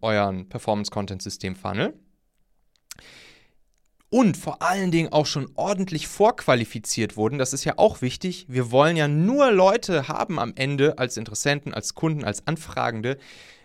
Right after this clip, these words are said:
denen wir auch wirklich zu hundertzwanzig Prozent weiterhelfen können mit dem, was wir anbieten und für die das auch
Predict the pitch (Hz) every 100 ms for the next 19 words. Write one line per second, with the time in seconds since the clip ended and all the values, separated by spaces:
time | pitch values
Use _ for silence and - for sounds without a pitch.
0 | _ _ _ - 131 160 180 175 160 139
1 | 160 233 185 156 - 160 196 180 - 175
2 | 165 156 - - 147 139 160 180 135 135
3 | - 120 127 117 110 117 107 104 - 107
4 | 104 104 120 185 - _ _ _ - 135
5 | 123 - 127 151 156 -